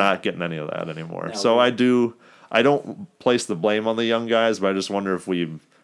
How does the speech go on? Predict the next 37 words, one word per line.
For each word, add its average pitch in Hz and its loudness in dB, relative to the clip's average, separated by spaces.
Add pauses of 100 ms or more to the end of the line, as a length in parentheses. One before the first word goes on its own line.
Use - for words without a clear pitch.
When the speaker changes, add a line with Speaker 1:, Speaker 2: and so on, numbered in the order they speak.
(180)
Speaker 1:
miss 92 -2
some 90 -4
of 82 -4
that 78 -2
from 87 -6
a 98 -2
traditional 95 -2
Speaker 2:
Well, 285 -4
Speaker 1:
fourth 90 0
Speaker 2:
and 85 -4
Speaker 1:
line. 151 -2
Speaker 2:
I 202 -2
think 214 -6
those 196 -2
guys 175 -2
would 160 -4
be 143 0
better 143 -2
served 127 -4
playing 123 -6
higher 113 -6
up 110 -8
the 113 -6
lineup 107 -10
anyway, 92 -12
so - -2
I 113 4
Speaker 1:
Yeah. 87 2
Speaker 2:
don't 80 -8
think 104 -16
it's 101 -16
an 104 -14
insult 101 -14
to 98 -18
them 95 -18
necessarily 92 -16
either. 92 -12